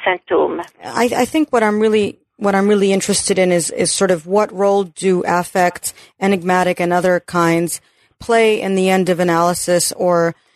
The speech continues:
Speaker 2: you know, perhaps you can even give a clinical, uh, example. To illustrate.
Speaker 1: Euh, quel rôle est-ce que les affects, particulièrement la jouissance et l'angoisse, jouent dans le traitement, dans la fin de l'analyse et dans le, dans l'identification aux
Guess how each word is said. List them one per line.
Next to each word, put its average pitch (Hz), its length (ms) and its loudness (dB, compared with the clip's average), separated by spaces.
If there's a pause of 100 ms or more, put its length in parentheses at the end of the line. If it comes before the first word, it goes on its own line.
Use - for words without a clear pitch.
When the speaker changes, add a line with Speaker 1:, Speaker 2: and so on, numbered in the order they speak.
(220)
Speaker 2:
you 202 80 -2
know, 190 160 2
perhaps 214 460 0
you 214 60 -2
can 202 120 0
even 190 240 0
give 170 160 2
a 170 80 0
clinical, 170 680 -2 (500)
uh, 165 260 0
example. 156 680 -2 (260)
To - 100 -4
illustrate. 208 440 0 (160)
Speaker 1:
Euh, 202 240 -4
quel 233 200 2
rôle 240 460 4
est-ce 220 160 -2
que 220 80 -6
les 202 220 2
affects, 208 580 0
particulièrement 202 800 0
la 196 160 0
jouissance 190 680 -2
et 208 60 0
l'angoisse, 185 520 0 (360)
jouent 247 220 0
dans 208 160 2
le 220 120 2
traitement, 202 640 -2 (320)
dans 185 160 0
la 180 120 2 (120)
fin 220 140 0
de 208 80 2
l'analyse 190 800 0
et - 720 0
dans - 140 -2
le, - 140 -6 (240)
dans 170 100 -2
l'identification - 840 -2
aux 156 60 -2